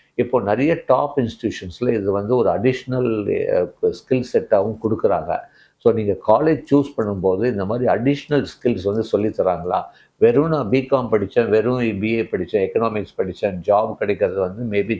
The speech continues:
சேலஞ்சிங்கா இருக்கலாம். But additional skills in பிகாம் பொறுத்த வரைக்கும் பி பி ஏ, பி ஏ எக்கனாமிக்ஸ் ஸ்டூடெண்ட்ஸுக்கு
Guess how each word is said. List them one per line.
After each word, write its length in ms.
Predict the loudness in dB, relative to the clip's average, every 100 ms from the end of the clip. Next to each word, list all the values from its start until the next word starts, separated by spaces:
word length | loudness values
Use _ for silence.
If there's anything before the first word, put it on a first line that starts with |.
| 0
சேலஞ்சிங்கா 480 | 0 0 -2 -4 -4
இருக்கலாம். 420 | -4 -6 -6 -8 _ _ 0
But 80 | 0
additional 640 | 2 0 2 0 0 -2 -2 -2
skills 340 | -2 -4 -8
in 200 | -8 -4
பிகாம் 440 | -2 0 0 0 2
பொறுத்த 280 | 0 2 0
வரைக்கும் 360 | 0 -2 -2
பி 180 | -2 0
பி 160 | 0 -2
ஏ, 60 |
பி 180 | -2 2
ஏ 120 | 2
எக்கனாமிக்ஸ் 560 | 0 -2 0 0 -2 -4 -6
ஸ்டூடெண்ட்ஸுக்கு 560 | -8 -8 -10 -2 -2